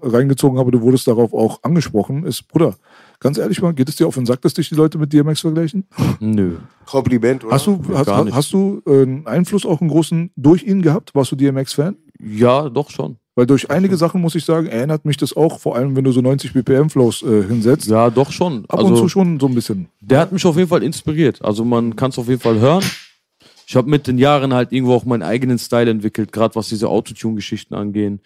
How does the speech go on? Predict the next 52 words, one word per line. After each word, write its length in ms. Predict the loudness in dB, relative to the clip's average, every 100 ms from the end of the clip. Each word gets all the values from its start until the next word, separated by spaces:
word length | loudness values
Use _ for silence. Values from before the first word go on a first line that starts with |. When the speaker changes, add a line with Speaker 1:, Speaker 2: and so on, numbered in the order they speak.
| _
Speaker 1:
Klar. 140 | -10 2
Speaker 2:
Aber 180 | 2
dieser 240 | 4 2 0
Kern, 460 | 2 2 2 0
dieses 340 | -4 -4 -6 0
Roughe, 420 | 0 0 -6 -4
das 200 | -4 -4
ist 120 | -8 -4
schon, 320 | -2 -2 -6 _ -20 -10
das 160 | -4 -4
ist 60 |
schon 160 | -2 -2
geblieben. 400 | 0 0 -2 -4 _ _ -12
Speaker 3:
Rough 420 | -2 0 0 0
Rider, 400 | 0 0 0 -6 -6
rest 240 | -6 -6 -8
in 80 | -4
peace, 240 | -4 0
D 120 | 2
M 100 | 4
X, 220 | 4 0 -4
kann 140 | 0
man 80 | 0
eigentlich 260 | -2 -2
jede 160 | 0 4 4
Speaker 2:
Ey, 60 |
Speaker 3:
Folge 240 | 4 2 0
Speaker 2:
auf 60 |
Speaker 3:
sagen. 200 | -4 -4
Speaker 2:
jeden 120 | -4
Fall. 260 | -4 -4 -4 _ _ _
Speaker 1:
Ja, 140 | -12
Mann. 160 | -12 -16 _ -10
Speaker 2:
Also 140 | 0
der 160 | 4 2
hat 180 | 2
mich 160 | -4 0
auf 140 | 0
jeden 120 | 0 0
Fall 140 | 0
gut 240 | 0 -2
animiert, 480 | 0 2 4 2 2
weil 140 | 2 2
seine 240 | 2 2
Musik 400 | 2 2 0 0
war 100 | 0
die 100 | 2
einzige 460 | 0 -2 0 0 0
zwischen 260 | -4 -10 -6
diesen 200 | 0 2
ganzen 300 | 0 -2 -4
Ami-Rappern, 600 | 0 2 2 2 -2